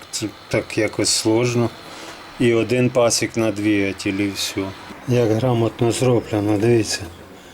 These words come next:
П-, плату зняв, просто прийомник, щоб поміняти цей, ну, випаяти цей переключатель і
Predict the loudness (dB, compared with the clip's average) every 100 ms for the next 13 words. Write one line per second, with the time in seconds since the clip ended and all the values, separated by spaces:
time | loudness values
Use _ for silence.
0 | -20 -20 -20 -4 2 2 2 2 2 4
1 | 2 2 2 4 2 0 -6 -20 -20 -20
2 | -20 -20 -20 -20 -20 -20 -20 -20 -20 -20
3 | -16 -8 -2 2 4 4 0 0 0 0
4 | 0 4 4 4 2 0 -4 -8 -18 -20
5 | -20 -20 -20 -12 -10 -4 2 4 6 4
6 | 2 0 2 2 0 -4 -20 -20 -20 -20
7 | -20 -20 -10 0 4 6 6 4 4 2
8 | 2 2 2 0 2 0 2 2 4 2
9 | 2 2 4